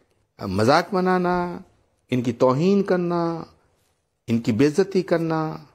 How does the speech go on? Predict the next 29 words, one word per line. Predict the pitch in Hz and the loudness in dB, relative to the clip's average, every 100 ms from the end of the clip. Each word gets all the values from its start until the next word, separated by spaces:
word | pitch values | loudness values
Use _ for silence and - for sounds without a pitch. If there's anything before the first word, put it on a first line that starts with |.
| _ _ _ _ _ _ _ _ _ _ | _ _ _ _ _ _ _ _ _ _
पक्ष | 208 208 233 | 0 2 0
विपक्ष | 185 214 214 - | 2 2 -2 0
का | 254 | 0
विषय | 233 254 277 | 2 0 0
नहीं | 285 247 | 0 0
है। | 110 - - _ _ _ _ _ _ _ - | -2 -8 -20 _ _ _ _ _ _ _ -6
क-, | - | 2
आज | 113 147 160 | 4 4 2
इनकी | 170 165 233 | -2 0 0
सरकार | 202 - 151 139 | 0 2 2 2
है | 139 | 0
बीजेपी | 117 113 113 92 | 0 0 -2 -8
की, | - 190 | -6 -2
कल | 202 185 | 0 2
हमारी | 214 277 311 | 2 2 2
हो | 269 | 2
सकती | 165 139 90 | -2 -6 -8
है। | 85 76 _ _ _ _ _ _ _ _ _ _ _ _ _ _ _ _ | -8 -10 _ _ _ _ _ _ _ _ _ _ _ _ _ _ _ _
तो | - | -4
क्या | - 143 | 2 2
ये | 202 226 220 165 - _ _ _ _ | 4 4 2 -2 -10 _ _ _ _
एक | 151 151 160 139 101 - _ - | 0 0 0 2 0 -4 _ -14
स्वस्थ | - - 214 - 233 | 0 2 2 0 0
लोकतंत्र | 185 190 190 190 190 185 | 2 0 0 -2 -2 -4
के | 190 | -4
लिए | 175 175 170 165 _ _ _ _ _ | -2 0 -2 -4 _ _ _ _ _
ये | 117 123 | -2 0
ठीक | - 208 - | 0 0 0
है, | 277 294 | -4 -4